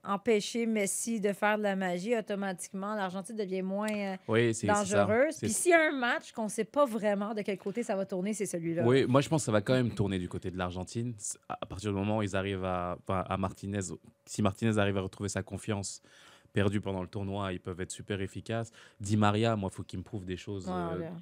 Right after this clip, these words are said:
Speaker 2: vraiment, vraiment, parce que je l'adore, ce joueur. C'est, c'est, c'est un joueur fabuleux, mais il a, il a perdu quelque chose, euh, durant ce tournoi qui fait que on a, il, Messi a besoin de Di Maria, justement, et il est un petit peu en deçà.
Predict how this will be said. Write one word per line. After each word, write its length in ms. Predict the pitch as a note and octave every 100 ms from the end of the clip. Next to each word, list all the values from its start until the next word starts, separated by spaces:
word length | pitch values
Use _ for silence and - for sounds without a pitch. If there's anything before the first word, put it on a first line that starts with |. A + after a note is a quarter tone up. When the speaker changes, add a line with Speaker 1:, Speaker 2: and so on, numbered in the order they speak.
| - F#2
Speaker 2:
vraiment, 320 | G2+ G#2 G#2
vraiment, 320 | F#2 G2 G2+
parce 220 | F#2+ F#2
que 240 | - F#2 -
je 120 | F#2+
l'adore, 400 | G2 F#2 A2+ F2+ -
ce 120 | G2+
joueur. 280 | F#2+ G#2 -
C'est, 120 | F2+
c'est, 200 | - -
c'est 160 | - G#2
un 80 |
joueur 240 | F#2+ A2 G#2+
fabuleux, 440 | - G#2 G2+ G#2+ A2
mais 160 | F#2 - - - - - - - G#2
il 120 | G2
a, 140 | F#2+ F#2+
il 160 | G2+
a 60 | G2
perdu 340 | - G#2 A2
quelque 260 | A2 G#2 G#2
chose, 360 | - A2+ G2+ F#2+ D2+
euh, 140 | D#2
durant 260 | G2+ G2+ G2
ce 80 |
tournoi 320 | - G2+ G#2 G#2+
qui 180 | - F2+
fait 140 | G#2
que 420 | - F#2 F2+ F2 F2
on 140 | F2+
a, 100 | F2+ - _ -
il, 120 | - A#2+
Messi 440 | G#2 G#2+ G#2 C3
a 60 | G2+
besoin 380 | G#2+ F#2+ A#2
de 40 | A2
Di 140 | G2
Maria, 300 | F#2 G2 G#2
justement, 500 | F2+ F2 G#2 G#2 G#2+
et 220 | F#2 F2+ - - - G2
il 100 | F#2
est 40 |
un 100 | F#2+
petit 120 | -
peu 140 | - G#2
en 140 | G2
deçà. 340 | F#2+ - B2+